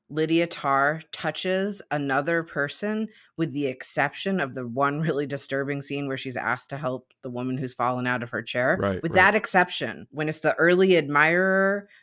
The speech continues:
Speaker 1: when it's her wife, even when it's her daughter and the foot in the bed later, when it's the assistant
Speaker 2: Mm-hmm.
Speaker 1: who's, who needs comfort around the suicide, it is all very deliberate. Like, it is acting too.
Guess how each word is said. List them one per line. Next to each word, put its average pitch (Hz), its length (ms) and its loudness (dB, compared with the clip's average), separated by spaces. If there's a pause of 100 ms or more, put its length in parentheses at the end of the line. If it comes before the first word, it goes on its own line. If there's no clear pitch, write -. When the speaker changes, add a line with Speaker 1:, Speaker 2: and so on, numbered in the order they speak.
Speaker 1:
when 147 140 -2
it's 135 140 -6
her 139 180 -2
wife, 151 760 0 (520)
even 165 240 0
when 170 120 0
it's 135 140 -8
her 147 120 -2
daughter 151 540 4
and 147 120 -2
the 139 60 -6
foot - 340 -4
in 170 120 -6
the 165 80 -6
bed 156 320 0
later, 165 520 -2 (340)
when 151 260 -2
it's - 300 -8
the 135 340 0
assistant 185 680 -2 (120)
Speaker 2:
Mm-hmm. 117 200 -4
Speaker 1:
who's, 139 340 -4
who 160 100 -2
needs 147 300 -4
comfort 185 580 0
around 139 300 0
the 135 80 -4
suicide, 196 720 -2 (340)
it 180 120 0
is 175 220 4
all 156 560 0
very 156 560 -2
deliberate. 127 800 -2
Like, 151 160 -4
it 160 140 2
is 156 200 2
acting 143 600 4
too. 135 480 -4